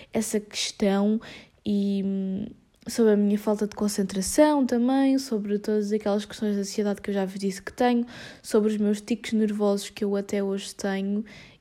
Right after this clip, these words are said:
e é das coisas que mais me, tipo, não envergonham, mas que eu sinto que eu preciso mais de trabalhar, porque eu não sei porque é que eu tenho esses tiques, é uma coisa que mexe mesmo muito comigo. Portanto,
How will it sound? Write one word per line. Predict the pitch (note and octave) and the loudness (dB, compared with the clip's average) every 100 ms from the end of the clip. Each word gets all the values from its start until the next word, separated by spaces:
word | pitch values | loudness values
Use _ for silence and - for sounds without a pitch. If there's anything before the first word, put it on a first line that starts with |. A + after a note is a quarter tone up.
| - | 0
e | G#3+ | 2
é | G#3 | 2
das | G#3+ | 0
coisas | - G#3 G3+ | 0 0 -2
que | - G#3+ | -6 -4
mais | G3+ G3+ G#3 G#3 | 0 0 0 0
me, | G3+ G3+ G3+ G3+ G3 - _ _ _ - | 0 0 0 0 -4 -10 _ _ _ -16
tipo, | - - A#3 | -14 -8 -2
não | C#4+ | 0
envergonham, | D4 C4+ A#3+ G3+ G#3 G#3 G3+ | 0 0 0 4 4 4 2
mas | G3+ G#3 G#3 - - - - | 0 -2 -4 -16 -20 -20 -4
que | |
eu | A#3 | -2
sinto | A3+ A3+ | 0 2
que | A#3+ | 2
eu | |
preciso | A#3 - A3 | 2 -2 -2
mais | G#3 G#3+ | -2 -2
de | G#3 | -4
trabalhar, | A3 G#3 G#3 G#3 | -4 -2 0 -2
porque | G#3 - | -4 -6
eu | A3 | -2
não | A3 | -2
sei | - - | -4 -6
porque | G#3 - G#3 | -6 -4 -4
é | |
que | G#3+ | -4
eu | |
tenho | G#3 G3+ G3+ | -4 -2 -2
esses | G3+ - - | -4 -6 -6
tiques, | - A3 - - | -4 -4 -6 -4
é | |
uma | G#3 G#3 | -2 0
coisa | G#3 G3+ | -2 -4
que | - G3+ | -6 -4
mexe | G3+ G3+ - | -2 -4 -4
mesmo | G3+ G3+ | -4 -2
muito | G3 F#3+ | -4 -4
comigo. | - A#3 A3+ - - - - _ | 0 0 0 -6 -20 -20 -20 _
Portanto, | - - G#3 G#3 | -6 -2 0 -2